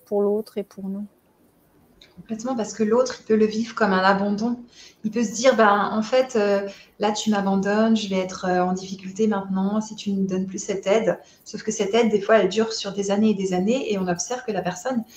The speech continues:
Speaker 2: elle ne va plus du tout faire par elle-même les choses.
Speaker 1: C'est ce que j'appelle vraiment les jeux psychologiques et très
Speaker 2: Mhm.
Speaker 1: souvent, c'est des reproductions, c'est-à-dire que va se jouer, euh,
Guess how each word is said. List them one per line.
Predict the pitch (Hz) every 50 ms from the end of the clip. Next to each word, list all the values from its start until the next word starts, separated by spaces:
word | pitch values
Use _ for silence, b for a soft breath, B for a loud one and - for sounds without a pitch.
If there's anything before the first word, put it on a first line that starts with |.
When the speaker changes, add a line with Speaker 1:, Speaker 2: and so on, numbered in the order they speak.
| B B B B _
Speaker 2:
elle | 202 196 190
ne | 190 190
va | 190 190 190
plus | 190 - - 311 302
du | - 233 220
tout | - - -
faire | - - - 269 - -
par | 220 196 196
elle-même | 202 202 208 233 240 220
les | 202
choses. | - - - 277 269 233 196 - - - _ _ _ _ _ _ _ _ - _ _ _ _ _ _ _ _ _ _ _ B B B B B B B B
Speaker 1:
C'est | - - 285
ce | 277 -
que | - 415
j'appelle | 311 302 269 - - 285 285 269
vraiment | 240 233 226 233 254
les | 247 226 214
jeux | 190 220 208
psychologiques | - - - 226 - 220 202 202 202 202 214 240 247 247 - -
et | - 208 208
très | - - - 269
Speaker 2:
Mhm. | 269
Speaker 1:
souvent, | 269 - 254 233 247 175 185 196
c'est | - - 240
des | 196 196
reproductions, | 196 208 208 - - 226 208 214 214 - - - 233 226 233
c'est-à-dire | 233 - 233 208 202 - 208 220 240 233 240
que | - 220
va | 202 202 190 190 196 220 233 240 240
se | 240 - 247 226
jouer, | 220 214 214 214 226 240 240 247 247 240 233 208
euh, | 202 196 196 202